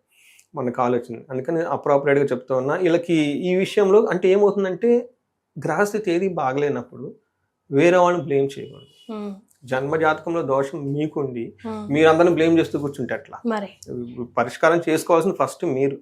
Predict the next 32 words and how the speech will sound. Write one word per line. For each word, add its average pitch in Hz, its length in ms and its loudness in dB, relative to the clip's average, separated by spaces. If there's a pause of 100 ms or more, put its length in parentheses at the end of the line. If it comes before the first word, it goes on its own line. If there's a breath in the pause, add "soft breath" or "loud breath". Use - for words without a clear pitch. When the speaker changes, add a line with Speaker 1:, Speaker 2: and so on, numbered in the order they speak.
Speaker 1:
ఆ 240 40 0
Speaker 2:
Hmm. 226 100 0
Speaker 1:
ఇంప్యూరిటీ 202 360 0
తీసేసుకోండి. 143 600 -8 (420 loud breath)
గ్రహస్థితి 143 400 0
బాగలేనిది 160 460 4
మీరు. 143 360 2 (500)
ఆఫీసర్ని 143 560 2
తిట్టి, 143 220 -2
ఇంట్లో 143 540 2
వాళ్ళని 135 320 4
తిట్టి, 135 280 0
భార్యాభర్తలను 131 540 -2
తిట్టి 131 280 -8
తిట్టుకుంటే 135 400 -6
పని 123 220 -8
కాదు 113 240 -6
కదా, 110 260 -10 (220)
మీ 135 240 0
ఫెయిల్యూర్స్కి 139 480 0
వాళ్ళంతా 117 320 -4
కాదు. 104 240 -12 (400 loud breath)
ఇది 175 120 0
అర్థం 165 340 2
చేసుకొని 147 580 -2 (640)
ఆధ్యాత్మికంగా 156 640 2
ఉండటం, 120 320 -4 (280)
బ్లేమ్ 143 420 2
చేయటం, 131 320 -4 (100)
యాక్సెప్ట్ - 460 -4
చేయాలి 127 160 0
సిచ్యువేషన్ని 147 760 -8